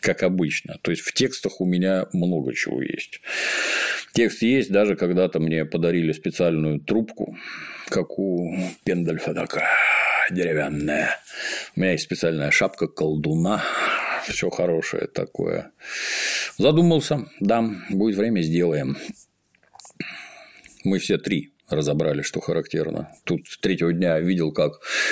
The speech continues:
Питер Джексон рассказывал, как они перевыпускают «Властелина колец» и «Хоббита» в четыре К.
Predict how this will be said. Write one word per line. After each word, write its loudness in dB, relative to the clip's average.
Питер 2
Джексон 2
рассказывал, 4
как 0
они 2
перевыпускают 2
«Властелина 2
колец» 2
и -2
«Хоббита» 0
в -14
четыре 0
К. -2